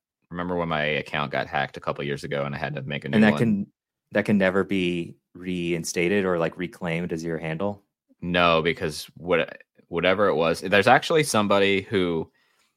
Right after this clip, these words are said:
Speaker 1: has it, it's, it wasn't, I think my old one was at Mike Jokum, but there is an at Michael Jokum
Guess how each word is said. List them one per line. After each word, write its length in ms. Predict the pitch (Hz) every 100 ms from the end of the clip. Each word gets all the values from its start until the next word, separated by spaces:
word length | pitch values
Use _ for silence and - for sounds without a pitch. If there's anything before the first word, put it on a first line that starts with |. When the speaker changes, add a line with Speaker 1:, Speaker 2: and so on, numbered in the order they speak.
| _
Speaker 1:
has 380 | - 85 85 82
it, 240 | 78 - _
it's, 200 | 87 71 -
it 180 | 85
wasn't, 320 | 78 90 80 -
I 60 |
think 220 | 85 127
my 180 | 98 92
old 220 | 76 80
one 200 | 76 78
was 140 | 76 76 -
at 240 | 71 -
Mike 240 | 67 65 -
Jokum, 340 | 69 - 65
but 140 | 80
there 140 | 80 92
is 140 | 101
an 100 | 101
at 260 | 71 90 -
Michael 320 | 76 85 107
Jokum 500 | 101 101 101 110 113